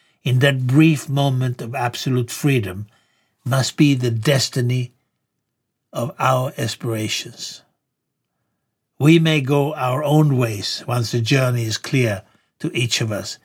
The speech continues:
but we will need each other to gather the courage to break out of the dream we're in now. One thing I hope we can agree on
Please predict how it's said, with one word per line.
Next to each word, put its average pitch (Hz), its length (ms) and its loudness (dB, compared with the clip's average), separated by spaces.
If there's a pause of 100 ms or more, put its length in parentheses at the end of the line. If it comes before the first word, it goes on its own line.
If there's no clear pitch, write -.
(300)
but 113 140 -2
we 131 160 2
will 123 240 4
need 139 300 4
each 110 180 -2
other 107 360 -2
to 113 180 -6
gather 127 360 2
the 117 180 -2
courage 107 680 -4 (420)
to 113 100 -4
break 131 360 2
out 120 240 0
of 110 140 -4
the 117 100 0
dream 117 340 2
we're 104 220 -6
in 101 240 -8
now. - 300 -16 (1040)
One 151 240 2
thing 160 280 2
I 139 100 2
hope 139 340 2
we 143 60 2
can 131 200 -2
agree 131 380 4
on 104 260 -6